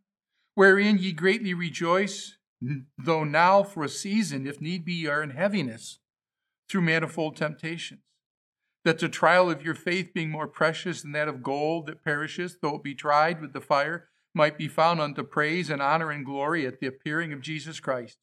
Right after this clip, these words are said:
whom having not seen ye love, in whom though now ye see him not, yet believing ye rejoice with joy unspeakable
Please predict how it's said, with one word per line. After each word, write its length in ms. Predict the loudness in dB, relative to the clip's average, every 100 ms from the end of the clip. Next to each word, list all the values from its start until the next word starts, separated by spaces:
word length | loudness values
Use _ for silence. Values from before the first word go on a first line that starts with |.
| _ _ _ _ _
whom 160 | 4 8
having 300 | 8 6 4
not 200 | 2 2
seen 380 | -2 0 2 2
ye 140 | 2
love, 420 | 4 2 0 -10 _ _ _ _ _
in 100 | 2
whom 260 | 4 4 4
though 160 | 2
now 400 | 4 6 6 4
ye 180 | 0 -6
see 260 | -4 -2 0
him 160 | 0
not, 340 | 0 0 -2 0
yet 220 | 0 2
believing 520 | 0 0 0 0 -2
ye 100 | -4
rejoice 560 | -4 -6 -4 -4 -4 -4
with 220 | -8 -4
joy 260 | 2 4 4
unspeakable 800 | 2 0 -6 -6 -6 -8 -8 -12